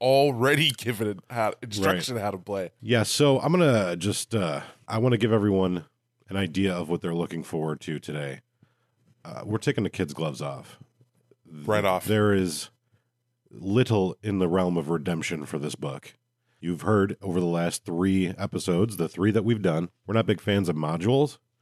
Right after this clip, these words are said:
Speaker 2: and this is an especially poor module.
Speaker 1: All I'm doing is shaking my head. I'm, I'm, you can't see that, but that I, I can't shake my head enough.
Speaker 2: Yeah, the, there is nothing about this book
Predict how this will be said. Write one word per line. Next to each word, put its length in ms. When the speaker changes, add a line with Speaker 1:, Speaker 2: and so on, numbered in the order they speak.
Speaker 2:
and 200
this 180
is 140
an 100
especially 560
poor 580
module. 480
Speaker 1:
All 200
I'm 80
doing 180
is 100
shaking 340
my 120
head. 220
I'm, 200
I'm, 220
you 140
can't 280
see 200
that, 240
but 100
that 240
I, 160
I 60
can't 400
shake 240
my 80
head 120
enough. 380
Speaker 2:
Yeah, 260
the, 200
there 400
is 500
nothing 640
about 460
this 180
book 340